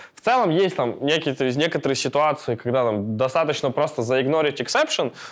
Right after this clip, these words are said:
но их не так много, и поэтому с-, про, про, про них, про, про, про,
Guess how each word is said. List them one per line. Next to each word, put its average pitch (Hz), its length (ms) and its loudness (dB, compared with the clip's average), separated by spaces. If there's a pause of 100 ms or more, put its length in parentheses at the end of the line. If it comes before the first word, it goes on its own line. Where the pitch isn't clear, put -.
но 151 80 2
их 170 120 -2
не 175 80 2
так 175 260 2
много, 180 420 2
и 123 60 -4
поэтому 151 420 0
с-, - 100 -8 (140)
про, 131 120 0
про, 131 220 -2 (320)
про 151 160 4
них, 196 340 -2
про, 139 100 0
про, 123 220 -2 (240)
про, 139 180 0